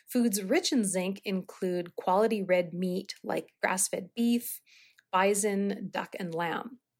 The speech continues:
Other foods containing zinc are shellfish, especially things like oysters, chickpeas, lentils, eggs, nuts, seeds, and dark chocolate. And when I say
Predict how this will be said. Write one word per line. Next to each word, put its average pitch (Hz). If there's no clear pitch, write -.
Other 349
foods 196
containing 190
zinc 180
are 165
shellfish, 247
especially 214
things 196
like 175
oysters, -
chickpeas, 226
lentils, 202
eggs, 202
nuts, -
seeds, 190
and 202
dark 165
chocolate. -
And 202
when 220
I 226
say 302